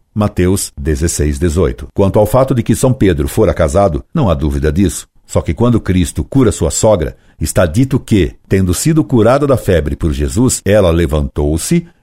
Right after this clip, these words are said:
e pôs-se a servi-los. Mateus oito, quatorze. Ora, se São Pedro tivesse ainda mulher, seria natural que esta, e não a sogra de Pedro, o servisse. Portanto,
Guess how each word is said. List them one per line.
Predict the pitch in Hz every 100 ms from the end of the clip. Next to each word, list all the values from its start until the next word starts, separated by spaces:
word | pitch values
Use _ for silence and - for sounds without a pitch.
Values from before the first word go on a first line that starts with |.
| _
e | -
pôs-se | - - 104 131 131 151
a | 131
servi-los. | 160 131 85 92 71 62 - _ _ _ _
Mateus | 113 120 - 87 104 - _ _ _ - -
oito, | 82 87 - 113 - _ -
quatorze. | 123 - 65 64 - -
Ora, | 101 110 101
se | 87 98
São | - 127
Pedro | 143 143 123 107
tivesse | 104 87 107 - - 87
ainda | 87 82 76
mulher, | 73 87 107 - - - -
seria | - 107 135 123
natural | 120 113 87 78
que | - 98
esta, | 107 123 - 76
e | 71
não | 80 160 139
a |
sogra | - 104 107 87
de | 78 80
Pedro, | 131 165 101 76 - _
o | 80
servisse. | - 76 95 123 - - _
Portanto, | 107 101 123 135 156 139